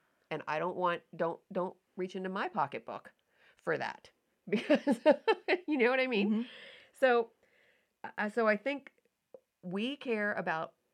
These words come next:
Speaker 1: the choices that people make because it costs us money, because we like to judge people, um, and,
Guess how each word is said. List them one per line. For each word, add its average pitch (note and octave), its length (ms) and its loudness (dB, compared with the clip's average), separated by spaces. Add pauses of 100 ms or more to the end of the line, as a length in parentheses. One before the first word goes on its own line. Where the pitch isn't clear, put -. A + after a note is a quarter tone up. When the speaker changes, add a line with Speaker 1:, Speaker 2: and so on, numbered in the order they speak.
(140)
Speaker 1:
the D#3+ 140 -8
choices G#3 460 -4
that B3 100 -2
people G#3 260 -2
make - 360 -12 (600)
because A#2 680 -10 (420)
it D3+ 100 -8
costs - 240 -16
us A3+ 120 -12
money, G3 260 -10 (1400)
because D3 560 -8 (300)
we D#3 120 -8
like C#3 240 -14
to A#3 80 -8
judge C#3+ 260 -8
people, D#3+ 280 -16 (1040)
um, D3 360 -8 (360)
and, A3+ 460 -4